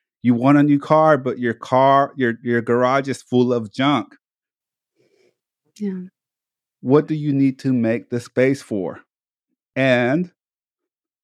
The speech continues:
Speaker 1: if there's something that's taken up that space, what needs to be eliminated in order to create that space for that new goal, to make that space for creation, to make that space for growth,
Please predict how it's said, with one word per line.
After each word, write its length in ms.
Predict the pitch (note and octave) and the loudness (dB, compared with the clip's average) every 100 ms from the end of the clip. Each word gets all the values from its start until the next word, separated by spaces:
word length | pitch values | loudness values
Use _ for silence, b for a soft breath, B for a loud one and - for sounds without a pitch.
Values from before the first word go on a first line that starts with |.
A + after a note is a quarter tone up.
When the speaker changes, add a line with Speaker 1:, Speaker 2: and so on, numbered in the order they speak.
| _ _ | _ _
Speaker 1:
if 200 | C3+ B2+ | -2 0
there's 200 | C3 B2 | 0 0
something 360 | - D3+ D3+ D#3 | 0 -2 0 -2
that's 240 | C#3 A#2 | -4 -6
taken 400 | - C3 C3+ C3+ | -2 -2 0 -2
up 160 | C3+ - | -2 -2
that 180 | D3 - | -4 -4
space, 480 | - A2+ A2+ - _ | 0 0 0 -6 _
what 320 | B2+ C3+ C#3 | 2 4 6
needs 240 | C3+ C3+ - | 4 0 0
to 120 | B2+ | 0
be 180 | B2 C3+ | 4 4
eliminated 960 | A#2 B2 D3 E3+ D3+ G#2+ G2+ G#2 G#2+ - | 4 2 2 2 2 2 2 0 -2 -4
in 160 | B2 A#2 A#2 | -4 -4 0
order 260 | B2 B2 | 0 0
to 220 | A#2+ B2+ | -2 -4
create 580 | B2 - A2 A2 G#2+ - - | -6 -8 -6 -2 -4 -6 -6
that 220 | G#2 - | -6 -6
space 500 | - - B2+ G#2+ G2 | -4 2 4 2 -2
for 260 | - B2 G#2+ | -4 0 2
that 340 | G#2 G2 - | 2 2 0
new 220 | A2+ A2 A2 | -4 -4 -2
goal, 520 | A2+ G#2 G2 F#2 - _ | -2 0 -2 -4 -12 _
to 160 | - A2+ | -6 -4
make 340 | A2+ A2+ G#2+ | -2 -4 -6
that 220 | A2+ G#2+ | -6 -8
space 400 | - - C3 B2+ | -10 -4 0 0
for 160 | - G#2+ | -2 -10
creation, 680 | - A#2 A2 A2 G#2+ - F2 | -8 -4 0 0 0 -4 -6
to 140 | A2 | -2
make 300 | A2 A#2 - | -2 -2 -2
that 200 | A#2+ A#2 | -4 -4
space 500 | - C3+ C#3 C#3+ C3+ | -6 -2 2 2 0
for 160 | A#2 G2+ | -4 -6
growth, 480 | - A2+ G2 F2 | 0 0 0 -4